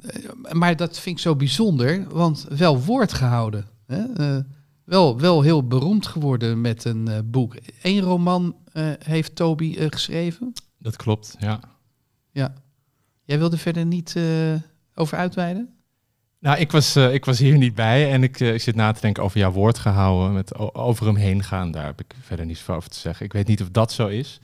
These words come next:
Speaker 1: Nee.
Speaker 2: Maar in ieder geval wel woord gehouden in die zin dat er toen, eh, duidelijk, eh, verlangens bij Toby waren die nu wel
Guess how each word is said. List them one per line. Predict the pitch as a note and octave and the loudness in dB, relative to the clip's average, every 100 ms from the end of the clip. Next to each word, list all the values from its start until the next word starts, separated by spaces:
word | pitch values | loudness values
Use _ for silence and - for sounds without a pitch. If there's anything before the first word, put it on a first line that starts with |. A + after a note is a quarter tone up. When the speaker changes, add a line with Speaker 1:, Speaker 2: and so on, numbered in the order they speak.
| - | -14
Speaker 1:
Nee. | A2+ - - | -14 -14 -4
Speaker 2:
Maar | G#2+ | 2
in | G#2+ | 4
ieder | A#2 A#2+ | 4 2
geval | - A2 | 2 4
wel | A2 A2+ | 6 4
woord | G#2+ B2 - | 4 0 2
gehouden | A#2 A2 G#2+ G#2+ | 2 2 2 0
in | G#2+ | -2
die | G#2+ | -2
zin | A2+ G#2 | 0 0
dat | G2 F#2+ | -2 -4
er | G2 | -8
toen, | - G#2 G2 | -6 -6 -6
eh, | F#2+ | -6
duidelijk, | F#2 G#2 G2 G2 - | -2 0 0 -4 -6
eh, | F2 - - - | -10 -10 -14 -16
verlangens | - G#2+ G2+ C3+ D#3 D3 - | -4 0 2 2 0 -4 -2
bij | A#2+ | -2
Toby | A2+ B2+ A#2 A2 | 0 2 2 2
waren | G#2 G2+ G2 G2+ | 2 0 0 -4
die | A2+ G#2+ | -6 -6
nu | A2 A2+ G#2 | -4 -2 0
wel | G#2 F#2+ F#2+ | -2 -2 -4